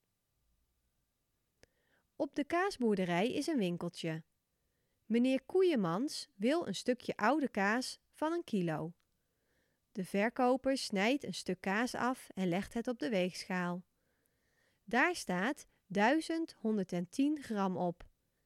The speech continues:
Welke uitspraak is juist?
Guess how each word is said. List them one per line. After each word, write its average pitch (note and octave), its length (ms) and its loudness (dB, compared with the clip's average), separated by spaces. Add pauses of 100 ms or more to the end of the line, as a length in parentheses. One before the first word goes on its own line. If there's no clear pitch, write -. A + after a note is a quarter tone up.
(600)
Welke D#4+ 440 2
uitspraak C4+ 800 0
is C4 200 0
juist? F#3 640 -2